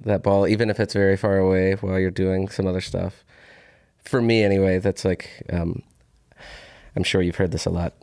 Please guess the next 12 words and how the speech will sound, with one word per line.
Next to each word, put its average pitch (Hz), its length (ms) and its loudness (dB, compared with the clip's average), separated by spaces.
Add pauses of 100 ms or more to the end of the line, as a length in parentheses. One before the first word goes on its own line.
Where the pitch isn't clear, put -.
(160)
uh, 85 200 -4 (1120)
interviewing 90 460 2
entrepreneurs, 95 600 2
but 92 160 0
it's - 140 -6
like, 92 180 -2
I 113 40 0
don't 127 100 2
really 98 420 2
take 92 360 -2
days 90 260 0
off, 87 600 -2